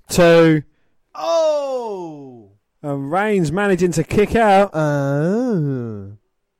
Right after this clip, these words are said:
Speaker 2: Strowman cannot believe it.
Speaker 1: I don't. I like the fact he's got his nipples hanging out of his top.
Speaker 2: Mm-hmm. Now Strowman's wondering what it's gonna take to put Roman away. Talked about the journey Roman got here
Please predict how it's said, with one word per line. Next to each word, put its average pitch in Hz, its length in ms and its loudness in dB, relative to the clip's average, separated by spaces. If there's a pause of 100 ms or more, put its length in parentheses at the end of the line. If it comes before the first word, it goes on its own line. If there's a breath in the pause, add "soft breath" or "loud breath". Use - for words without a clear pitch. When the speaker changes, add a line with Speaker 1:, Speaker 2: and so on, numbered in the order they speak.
(440)
Speaker 2:
Strowman 214 440 0
cannot 170 500 -2
believe 185 400 -2
it. 113 300 -10 (800)
Speaker 1:
I 180 60 -8
don't. 160 260 -6 (400 soft breath)
I 196 60 0
like 190 120 2
the 151 60 0 (100)
fact 147 260 -6
he's 135 140 -10
got 143 140 -6
his 127 100 -8
nipples 139 280 -8
hanging 120 240 -10
out 117 120 -14
of 110 60 -16
his 110 120 -20
top. 139 260 -12 (360)
Speaker 2:
Mm-hmm. 101 1200 -14
Now 143 160 -2
Strowman's 160 640 -2
wondering 160 260 -6
what 165 60 -6
it's 143 80 -10
gonna 160 160 -8
take 160 500 -4 (440)
to - 80 -18
put 175 200 -2
Roman 170 320 0
away. 156 580 -2 (420)
Talked 170 200 -6
about 165 140 -4
the 156 60 -14
journey 170 380 -4
Roman 160 360 -4
got 175 260 -2
here 143 380 -8